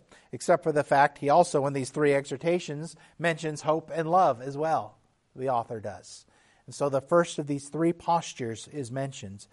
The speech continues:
of faith, hope, and love. And so what is it to have full assurance of faith? It is to believe upon the gospel, believe upon Christ, to receive from him by resting on him.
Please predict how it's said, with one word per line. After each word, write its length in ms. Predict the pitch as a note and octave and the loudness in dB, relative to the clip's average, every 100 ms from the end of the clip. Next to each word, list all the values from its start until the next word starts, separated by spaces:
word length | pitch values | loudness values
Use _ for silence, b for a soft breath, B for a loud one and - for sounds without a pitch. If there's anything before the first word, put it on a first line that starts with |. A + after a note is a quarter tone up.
| b b - | b b -6
of 160 | C3 | -6
faith, 420 | - C#3+ C#3+ B2+ _ _ _ _ | -2 0 0 -2 _ _ _ _
hope, 400 | _ B2+ A2+ _ b b b | _ -8 -8 _ b b b
and 180 | B2 A2+ | -14 -10
love. 320 | A#2 B2+ G#2+ _ b b b | -6 -6 -8 _ b b b
And 100 | D3 | -12
so 200 | - E3+ | 4 4
what 240 | D3 F3 F#3+ | 6 6 6
is 160 | F3 | 4
it 100 | E3+ | -2
to 80 | E3 | -4
have 320 | E3 E3 D#3+ | 4 4 4
full 180 | F3 F3 | 0 0
assurance 440 | D#3+ - E3 D#3 D3+ | 0 0 -2 -2 -8
of 100 | - | -4
faith? 400 | D#3 D#3+ E3+ _ b b | 0 0 0 _ b b
It 140 | C#3 C#3+ | -2 -2
is 180 | C#3 - | -2 -6
to 280 | D3 C3+ - _ | -6 -6 -10 _
believe 360 | C#3+ C#3 D#3 C#3+ | -2 2 0 -2
upon 340 | - D#3 C#3+ | -2 -2 0
the 80 | C3 | -4
gospel, 480 | C3 C#3+ - - C3 | -2 -4 -4 -14 -10
believe 380 | A#2+ C3+ C#3+ C#3 | -4 -2 -2 -4
upon 340 | - D3 C3+ | -4 -4 -4
Christ, 560 | - B2+ B2+ - - - b b - | -2 -2 -2 -4 -18 -20 b b -14
to 80 | B2 | -10
receive 420 | C3+ - F3+ D#3+ | -10 -4 -4 -2
from 180 | D#3+ C#3 | -4 -4
him 200 | D3+ C#3 | -6 -2
by 160 | C#3 | -2
resting 460 | C3+ D3 - C#3+ B2+ | 2 0 -2 -10 -8
on 180 | A#2+ A2 | -8 -10
him. 300 | B2 G#2+ | -12 -12